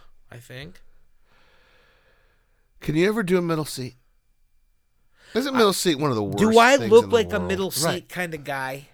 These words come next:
Speaker 1: Kind of a big dude. I like to spread
Speaker 2: You're not
Speaker 1: out.
Speaker 2: a middle seat guy. You're definitely the guy who has a middle seat will take both armrests.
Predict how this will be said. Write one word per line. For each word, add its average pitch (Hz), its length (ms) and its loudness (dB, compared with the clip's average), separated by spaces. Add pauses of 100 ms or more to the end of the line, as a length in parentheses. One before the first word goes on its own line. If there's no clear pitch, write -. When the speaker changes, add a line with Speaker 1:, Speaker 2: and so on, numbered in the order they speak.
(360)
Speaker 1:
Kind 302 200 -4
of 294 120 -4
a 277 60 -6
big 208 320 -8
dude. 196 400 -6 (760)
I 180 100 -12
like 226 120 -6
to 214 80 -12
spread - 180 -4
Speaker 2:
You're 175 180 4
not 208 260 6
Speaker 1:
out. - 40 2
Speaker 2:
a 208 40 2
middle 185 300 2
seat - 420 -6
guy. 76 280 -8 (920)
You're 226 200 0
definitely 220 580 0
the 220 100 -2
guy 175 380 0
who 139 320 -6
has 160 340 -2
a 170 60 -4
middle 170 220 -2
seat 190 460 -6
will 156 140 -4
take 131 360 -8
both 123 280 2
armrests. 95 680 -12